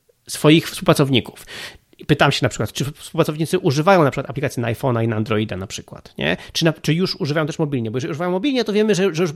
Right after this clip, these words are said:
będą częściej sprawdzać, nie? Będą częściej zaglądać do tego, będą dawać zadania, będą dawać komentarze. E, więc ja się pytam o to i pytam się, jak ten. I, <laughs> i ciekawe jest to, że są firmy, gdzie to łatwo w miarę idzie, ale większość firm to jest, wiadomo, to trzeba, jest, jest pewien opór materii. A, kolejna aplikacja,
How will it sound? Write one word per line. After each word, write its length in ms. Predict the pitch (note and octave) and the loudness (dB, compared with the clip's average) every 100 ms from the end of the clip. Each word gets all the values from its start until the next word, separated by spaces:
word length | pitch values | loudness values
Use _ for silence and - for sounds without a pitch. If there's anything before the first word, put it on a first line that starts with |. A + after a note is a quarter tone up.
| - | -8
będą 300 | - F3+ F#3 | -2 0 2
częściej 340 | E3 E3+ - D3 | 0 -2 -2 -4
sprawdzać, 460 | B2+ - - - | -6 -6 -16 -4
nie? 140 | E3 F3+ | -2 0
Będą 180 | F3 | 0
częściej 240 | D#3+ E3 D3+ | -2 -4 -2
zaglądać 240 | D3+ C#3 | -2 -2
do 160 | C3+ C3 | -2 -4
tego, 280 | D#3+ D#3+ D3 | -2 0 0
będą 200 | C3+ C3+ | 0 0
dawać 220 | C3 B2 | 0 -2
zadania, 360 | C3 D3 D3 C#3+ - - | 0 2 2 0 -6 -4
będą 120 | B2+ B2 | 0 0
dawać 160 | B2 | 0
komentarze. 500 | - A2 A#2 A2+ A2 - - - - - | 0 0 0 -2 -4 -10 -20 -20 -20 -2
E, 160 | D3+ C3+ | 2 4
więc 260 | D#3 D#3+ - - _ - | 4 2 -4 -20 _ 0
ja 60 | |
się 100 | E3 | 2
pytam 240 | F#3 E3+ D#3+ | 4 2 2
o 140 | B2+ | 0
to 100 | - | -2
i 40 | |
pytam 200 | A#2 D#3 | 0 2
się, 140 | D3+ F3 - | 2 2 0
jak 160 | D3+ | -2
ten. 200 | - A2+ - - | -2 -4 -6 -2
I, 80 | D#3+ F#2 - - | 2 2 0 -10
<laughs> 280 | - - - | -18 -10 -6
i 60 | |
ciekawe 320 | - D3+ G3 D#4 | -4 0 2 2
jest 140 | - | 2
to, 100 | E3 | 2
że 180 | D3+ C#3 - | 4 2 -2
są 180 | - F3 | -4 0
firmy, 260 | F#3 F3 D3+ | 2 2 2
gdzie 140 | C3 | -2
to 80 | D3 | -2
łatwo 260 | C#3+ - A#2 | -2 -2 -2
w 40 | |
miarę 200 | A2+ A2+ - | -2 -4 -4
idzie, 340 | D3+ C3+ F#3+ | -4 -2 -2
ale 200 | G3+ G#3+ | -2 0
większość 400 | F3 A3 C4 - - | 0 0 -2 -6 -4
firm 200 | - B3 | -4 0
to 100 | F#4 | 0
jest, 320 | E4+ - E4+ | 0 -4 -4
wiadomo, 300 | A#3 D#3+ C#3 | 0 2 0
to 100 | F#3+ | -2
trzeba, 180 | - G#3+ | -4 -2
jest, 140 | - | -2
jest 120 | G#3 | -2
pewien 140 | A3 G#3 | 0 0
opór 180 | F#3+ | -2
materii. 360 | F3+ - G2 G2+ | -2 -2 -6 -2
A, 220 | D3+ E3 | 0 0
kolejna 360 | - C3 A2 G2 | 0 -2 -2 -6
aplikacja, 800 | - G#2+ G3+ F#3 - E3 D3 | -8 2 4 4 4 0 0